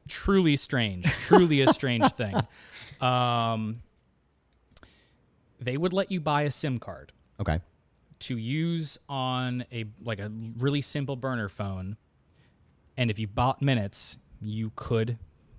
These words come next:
Speaker 1: place calls on it.
Speaker 2: Call out to the outside world, right?
Speaker 1: And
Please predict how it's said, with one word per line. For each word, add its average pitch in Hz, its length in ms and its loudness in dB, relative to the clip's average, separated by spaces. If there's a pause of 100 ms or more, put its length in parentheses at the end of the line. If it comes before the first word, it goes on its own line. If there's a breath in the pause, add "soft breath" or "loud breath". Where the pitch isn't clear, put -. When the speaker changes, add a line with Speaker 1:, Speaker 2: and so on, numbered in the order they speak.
(120)
Speaker 1:
place 120 280 -2
calls 165 360 4
on 90 180 -6
it. - 80 -18
Speaker 2:
Call 76 180 -4
out 73 120 -4
to - 60 -8
the 71 80 -6
outside 71 240 -8
world, 71 180 -6
right? 131 60 2
Speaker 1:
And 123 380 2